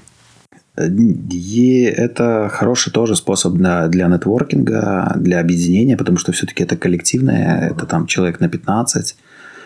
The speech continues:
А, вот есть ребята, которые, с которыми мы совместно делали, есть там, а, сообщество Locals, э, такое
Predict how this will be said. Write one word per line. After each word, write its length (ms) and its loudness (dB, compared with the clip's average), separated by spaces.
А, 440 0
вот 180 -2
есть 220 0
ребята, 340 0
которые, 640 0
с 60 -4
которыми 320 0
мы 60 4
совместно 460 0
делали, 340 2
есть 380 2
там, 500 -2
а, 360 -4
сообщество 540 -2
Locals, 600 0
э, 440 -2
такое 420 -2